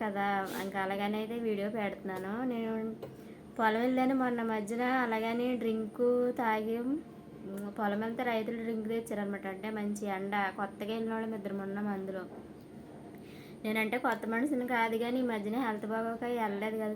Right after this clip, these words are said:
చాలా నుంచి పనికి, ఇంకా నాకు ఆవిడ కొత్తే కదా. నేను అసలు రాని అమ్మాయి, ఒక అమ్మాయి కూడా వచ్చిందనమాట. ఇక ఆ ఎండకు ఉండలేకపోతున్నామంటే మా రైతు బాగా తెలిసిన ఆవిడే కదా అని డ్రింక్ తీసుకొచ్చింది. తెలిసిన ఆవిడ కాకపోయినా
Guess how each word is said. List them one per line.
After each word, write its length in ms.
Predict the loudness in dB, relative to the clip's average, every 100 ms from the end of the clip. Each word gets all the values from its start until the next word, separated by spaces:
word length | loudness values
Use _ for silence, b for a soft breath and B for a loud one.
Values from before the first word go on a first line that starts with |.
| -2
చాలా 240 | -2 0 0
నుంచి 280 | 0 -2 -2
పనికి, 380 | -2 -2 -4 -4 -4 -4
ఇంకా 120 | -4 -4
నాకు 160 | -2 0
ఆవిడ 200 | 0 -2 -2
కొత్తే 340 | -4 -4 -4 -2 -2
కదా. 180 | -4 -6 B B B -4 0
నేను 220 | 2 2 0
అసలు 280 | -2 -2 0 2
రాని 260 | 2 2 0
అమ్మాయి, 240 | 0 -2
ఒక 80 | -2 -2
అమ్మాయి 240 | -2 -2 0
కూడా 140 | 0 0
వచ్చిందనమాట. 680 | -2 -2 -2 -2 -2 -4 -4 -2
ఇక 100 | -2 -2
ఆ 40 | 0 -2
ఎండకు 280 | -2 -4 -4
ఉండలేకపోతున్నామంటే 960 | -2 -2 -2 -4 -2 -2 -2 -4 -4 -4 -4
మా 80 | -4 -4
రైతు 340 | -4 -6 -4 -4 -4 -8 B B B B B 0
బాగా 200 | 2 4 2
తెలిసిన 320 | 0 0 0 2
ఆవిడే 180 | 2 0
కదా 160 | 0 0
అని 120 | -2 -2
డ్రింక్ 260 | 0 0 2
తీసుకొచ్చింది. 540 | 0 0 -4 -2 -4 -4 -4
తెలిసిన 320 | -4 -2 -2
ఆవిడ 140 | 0 0
కాకపోయినా 420 | 0 0 -2 0